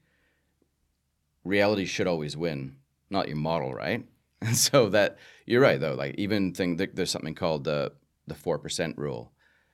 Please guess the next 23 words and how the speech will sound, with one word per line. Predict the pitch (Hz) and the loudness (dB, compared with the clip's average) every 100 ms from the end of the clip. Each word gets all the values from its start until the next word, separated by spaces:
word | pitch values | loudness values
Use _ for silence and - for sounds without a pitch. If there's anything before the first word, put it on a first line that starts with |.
| _ _ | _ _
which | 82 73 | -6 -6
just | - 71 - | -6 -8 -8
means | 67 64 - | -10 -10 -8
that | 67 60 50 _ _ _ _ _ - | -6 -6 -10 _ _ _ _ _ -12
if | 73 - | -10 -8
you | 71 69 58 60 _ _ _ _ - | -6 -6 -8 -12 _ _ _ _ -12
save | - 67 71 | -8 -6 -6
up | 76 | -6
a | 82 | -6
bunch | 78 85 90 | -6 -6 -4
of | |
money | 85 80 90 87 | -4 -2 -4 -4
at | - | -8
time | - 67 | -10 -8
of | 76 | -8
retirement | 82 - 76 73 73 71 - _ _ _ - | -10 -6 -6 -4 -6 -8 -12 _ _ _ -10
and | 76 | -6
you | 78 - | -4 -4
only | 78 80 - | -6 -6 -6
ever | 73 73 71 | -6 -4 -4
withdraw | 67 71 - 67 64 | -4 -8 -6 -6 -6
four | - - 71 69 | -10 -10 -6 -6
percent, | 73 - 65 113 - | -8 -10 -8 -8 -10